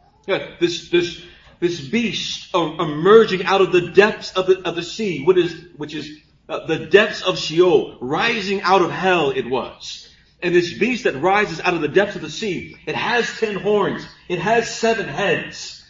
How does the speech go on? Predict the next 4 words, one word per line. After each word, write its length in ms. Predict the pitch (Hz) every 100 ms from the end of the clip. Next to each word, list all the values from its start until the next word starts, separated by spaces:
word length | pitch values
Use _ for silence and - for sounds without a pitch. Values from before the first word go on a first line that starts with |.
| _ -
Uh, 180 | - - _ _ _ _ - _ _ _ _ _ _ _ _ _ -
it's 200 | 196 -
hideous 580 | - 220 254 170 127 -
imagery. 460 | 240 190 87 -